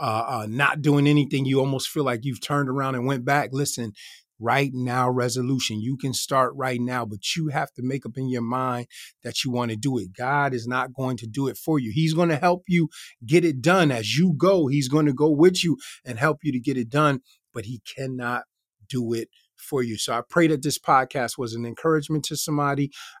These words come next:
Um, pray that you understand that you're not the only one going through this. You're not the only one dealing with this, but we are healed, here to hold each other accountable,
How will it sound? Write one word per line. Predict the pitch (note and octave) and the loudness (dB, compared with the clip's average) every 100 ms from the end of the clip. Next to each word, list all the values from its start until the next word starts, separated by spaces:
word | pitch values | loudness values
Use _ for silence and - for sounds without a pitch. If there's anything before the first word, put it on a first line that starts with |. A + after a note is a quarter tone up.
| - | -6
Um, | A#2+ A#2+ | -6 -4
pray | - D#3+ | 4 4
that | C#3 - | 4 2
you | C#3 | 2
understand | C#3+ C#3 - D#3 C3+ | 2 2 0 0 0
that | A#2+ - | -2 -4
you're | A2 | -2
not | C3+ D3+ D3+ | 0 0 0
the | |
only | C#3 D3 | 2 2
one | C#3 C#3 | 2 0
going | C3+ C#3+ C#3+ | 0 0 -2
through | - C3+ | -4 -2
this. | C#3 - | -2 -2
You're | A#2 | 0
not | C#3 C#3 | 0 0
the | |
only | C3+ C#3 | -2 -2
one | C#3 B2+ | 0 -2
dealing | A#2+ C#3+ D3 | 2 2 2
with | C#3 B2+ | 0 0
this, | D3 D3 - - - - | 0 0 -2 -10 -14 -8
but | A2 | -2
we | C3+ B2+ | 0 0
are | A2+ | 0
healed, | D#3+ D#3+ D#3 D#3 | 2 4 2 -2
here | _ - E3 E3+ D3+ | _ 6 8 8 4
to | A#2 | -4
hold | A2 D3+ C#3+ | 0 2 2
each | C3+ - | 0 -4
other | B2+ B2 A#2 | -4 -2 -4
accountable, | - D#3+ D#3+ D#3+ C#3+ D3+ D3+ | -2 -2 2 0 4 4 2